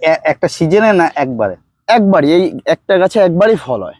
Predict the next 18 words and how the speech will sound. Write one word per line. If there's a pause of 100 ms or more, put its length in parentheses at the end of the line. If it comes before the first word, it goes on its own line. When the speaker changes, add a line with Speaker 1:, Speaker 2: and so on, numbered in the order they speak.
(240)
Speaker 1:
মানে
Speaker 2:
কেননা
এই
গাছটা
আমি
যদি
দুবারের
জন্য
রা-,
রাখতে
চাই,
Speaker 1:
হুম। (140)
Speaker 2:
তো
সেখানে
ফলটা
সাইজ
ছোট
হবে।